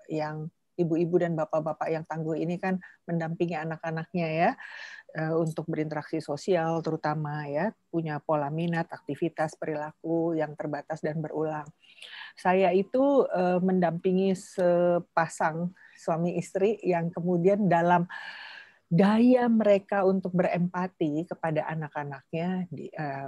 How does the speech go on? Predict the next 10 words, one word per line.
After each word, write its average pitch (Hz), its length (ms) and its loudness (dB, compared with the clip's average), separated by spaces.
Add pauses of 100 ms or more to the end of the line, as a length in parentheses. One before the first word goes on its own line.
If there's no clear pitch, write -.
mereka 147 400 -8
tuh 180 320 0 (240)
bilang 160 400 0
begini, 160 240 0
saya 151 160 -6
kutip, 156 320 -8 (1040)
"Eh, 156 320 -4
saya 247 240 2
setuju 202 560 4
dengan 160 720 -4